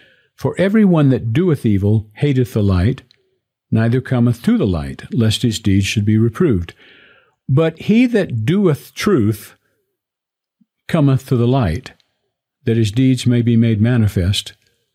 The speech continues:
that they are wrought in God." Doeth truth.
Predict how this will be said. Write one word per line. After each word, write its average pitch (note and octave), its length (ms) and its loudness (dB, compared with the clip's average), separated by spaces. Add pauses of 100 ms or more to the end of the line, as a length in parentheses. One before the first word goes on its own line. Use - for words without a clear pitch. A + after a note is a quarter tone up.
(540)
that G#2+ 100 -2
they G#2 140 0
are G2 80 0
wrought G2+ 260 2
in F#2 140 0
God." F#2 400 -4 (680)
Doeth D#3+ 480 2 (140)
truth. - 560 -2